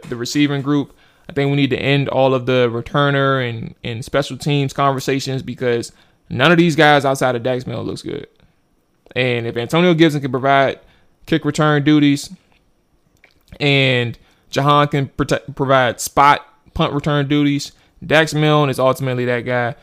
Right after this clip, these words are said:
on special teams who can take over. And then we have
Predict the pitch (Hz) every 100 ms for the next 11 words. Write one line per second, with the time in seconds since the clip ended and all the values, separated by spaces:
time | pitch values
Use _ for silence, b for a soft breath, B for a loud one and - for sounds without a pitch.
0 | b - - 123 123 127 123 117 120 160
1 | 117 113 117 117 113 - b b b -
2 | 127 139 131 131 127 123 123 117